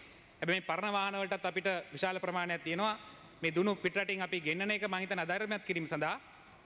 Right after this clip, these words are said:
අ, මේ අමුද්‍රව්‍ය ගෙනල්ලා දුනු මේ නිෂ්පාදනය කරලා ඒ වාසියත් විශේෂයෙන්ම ලංකාවේ ව්‍යවසායකින් ලබා දීම සඳහා ගරු නියෝජ්‍ය කතානායකතුමනි මේ පියවර අරන් තියෙනවා. ඒකෙත් සෙස් බද්ධ ඉවත් කිරීමට විශේෂ අමුද්‍රව්‍යයක් වශයෙන් අපි බලනවා මේ,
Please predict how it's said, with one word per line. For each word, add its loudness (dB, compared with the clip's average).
අ, 0
මේ 0
අමුද්‍රව්‍ය 0
ගෙනල්ලා 0
දුනු 0
මේ 0
නිෂ්පාදනය 0
කරලා 0
ඒ 2
වාසියත් 0
විශේෂයෙන්ම 0
ලංකාවේ 0
ව්‍යවසායකින් 0
ලබා 2
දීම -4
සඳහා 0
ගරු 0
නියෝජ්‍ය 0
කතානායකතුමනි 0
මේ 2
පියවර 2
අරන් 0
තියෙනවා. 0
ඒකෙත් 0
සෙස් 0
බද්ධ -2
ඉවත් 0
කිරීමට 0
විශේෂ 0
අමුද්‍රව්‍යයක් 0
වශයෙන් -6
අපි 0
බලනවා 2
මේ, 0